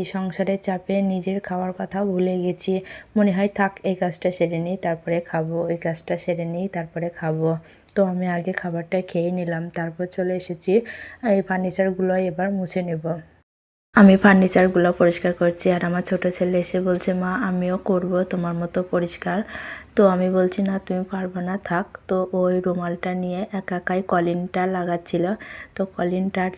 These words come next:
খুব দিতে পারছিল না, আমি স্প্রে করে দিলাম কলিনটা। তারপরে দেখুন ও আমার মোছার পরে পরে ও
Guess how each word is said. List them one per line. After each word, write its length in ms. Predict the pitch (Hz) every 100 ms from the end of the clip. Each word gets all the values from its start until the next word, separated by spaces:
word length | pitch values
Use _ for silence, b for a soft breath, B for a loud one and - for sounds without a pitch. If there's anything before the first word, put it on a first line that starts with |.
| -
খুব 180 | - 202
দিতে 320 | 185 185 180
পারছিল 420 | 170 165 165 - 175
না, 140 | 180 190
আমি 340 | 247 185 185
স্প্রে 360 | 185 - - 175
করে 280 | 175 180 185
দিলাম 340 | 175 180 185
কলিনটা। 540 | 196 175 170 180 180 185 208 B B B
তারপরে 440 | 190 175 180 185
দেখুন 460 | 180 175 - 190 226 214
ও 160 | 185 185 180 B B -
আমার 340 | 202 185 190
মোছার 360 | 202 196 - 190
পরে 320 | 190 185 175
পরে 340 | 175 190 170 214 262 - - 208 -
ও 80 | -